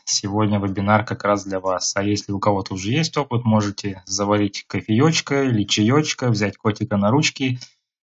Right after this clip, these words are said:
и просто еще раз послушать материал, который, возможно, вы уже сами знаете и не раз повторяли. Что ж, давайте тогда приступим,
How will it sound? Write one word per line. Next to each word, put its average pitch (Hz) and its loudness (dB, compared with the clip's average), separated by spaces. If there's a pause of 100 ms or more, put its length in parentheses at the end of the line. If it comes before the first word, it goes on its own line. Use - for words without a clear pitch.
и 170 2
просто 135 4
еще 113 6
раз 107 6
послушать 107 -2
материал, 107 2
который, 113 2
возможно, 104 4
вы 101 0
уже 98 -6
сами 98 -2
знаете 123 -2 (480)
и 107 -2
не 101 2
раз 104 2
повторяли. 95 -4 (2250)
Что 123 2
ж, - -2 (220)
давайте 107 -4
тогда 113 0 (340)
приступим, 104 -2